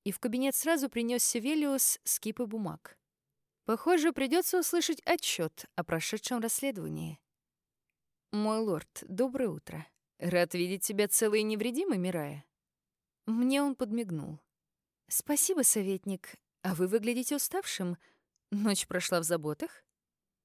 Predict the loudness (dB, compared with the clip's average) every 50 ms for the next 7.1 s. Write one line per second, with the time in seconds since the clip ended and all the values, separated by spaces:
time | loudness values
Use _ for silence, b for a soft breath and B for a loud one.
0 | _ _ _ _ _ -8 -2 0 2 2 2 0 0 0 2 2 2 2 0 0
1 | 0 0 -2 -2 -2 -4 -4 -4 -4 -6 -10 -10 -2 0 0 0 2 2 0 0
2 | 0 -2 -2 -2 -2 -2 -2 -2 -2 -4 -4 -4 -4 -2 -2 -4 -4 -4 -8 -12
3 | -12 -12 -16 -20 -20 _ _ _ _ _ _ _ _ _ _ _ _ _ _ _
4 | _ _ _ -10 -8 -4 0 0 2 2 2 2 2 0 0 -2 -2 0 0 2
5 | 2 2 2 2 0 0 0 0 -2 2 2 2 4 4 2 0 0 0 -2 -2
6 | -2 -2 -2 -2 0 0 -2 -2 0 -2 -2 0 -2 -2 -2 -2 -4 -4 -4 -6
7 | -8 -10